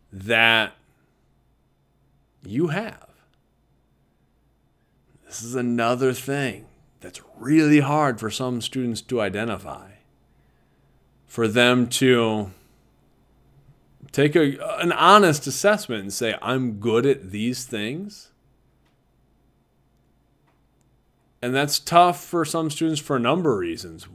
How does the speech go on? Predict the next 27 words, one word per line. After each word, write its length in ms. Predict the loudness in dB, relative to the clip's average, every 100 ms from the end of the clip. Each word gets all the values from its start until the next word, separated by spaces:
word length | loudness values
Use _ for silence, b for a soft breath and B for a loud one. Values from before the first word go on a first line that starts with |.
| -20 -20 -20 -20 -10
One, 600 | 0 4 4 2 -2 -6 -14 _ _ _ _ _ _ _ _ _ _ _ _ _ _ -14
there 280 | -2 2
are 40 | 2
far 380 | 4 8 8 6
too 180 | 2
many 220 | -2 -2 -2
students 400 | -4 -4 -4 -6
who 100 | -8
don't 640 | -6 -2 -2 -2 -6 -8
get 200 | -6 -4
a 60 |
lot 340 | -6 -8 -8 -10
of 140 | -12
positive 640 | -10 -8 -6 -8 -10 -10
affirmations 1120 | -10 -10 -10 -14 -14 -12 -12 -14 -14 -16 -18 -20 _ _ _ _ -4
at 220 | -2 -2
home 640 | -4 -4 -4 -6 -10 -14 b b -4
or 120 | 0
outside 440 | 0 -2 -8 -8
of 80 | -10
school. 420 | -12 -14 -14 -18 _ _ _ _ _ _ _ _ _ _ _ _ _
They 380 | -18 -4 2 2
don't 680 | 2 -6 0 4 4 2 -2
have 340 | -4 -4 -4
people 360 | -8 -12 -10 -14
telling 460 | -12 -10 -8 -10 -8
them, 420 | -8 -8 -10